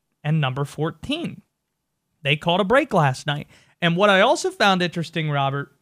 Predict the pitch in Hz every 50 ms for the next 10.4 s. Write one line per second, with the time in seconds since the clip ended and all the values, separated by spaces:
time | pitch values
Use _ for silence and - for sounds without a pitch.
0 | _ _ _ _ _ _ _ _ _ _ _ _ _ _ _ _ _ _ _ -
1 | 143 151 214 262 302 359 359 330 269 262 240 180 170 180 208 208 202 180 156 180
2 | 180 175 170 151 156 151 - - - 151 151 151 156 165 165 - - - - _
3 | _ _ _ _ _ _ _ _ _ - 180 180 175 - - 170 185 175 147 202
4 | 262 277 269 - 262 180 156 139 - 190 180 185 190 190 175 - - - - 180
5 | 165 151 - - _ _ _ _ _ _ 156 143 147 160 156 156 165 156 - -
6 | - 147 143 147 156 165 175 165 _ _ _ _ _ _ _ _ _ - - 175
7 | - - - 165 165 165 160 156 151 135 151 143 - - - 165 156 - - -
8 | - _ - 160 156 151 143 135 131 135 139 139 135 131 123 117 - - - -
9 | 131 127 117 - - _ _ _ _ _ _ _ _ _ - 151 131 120 120 120
10 | 117 117 117 - - - - 85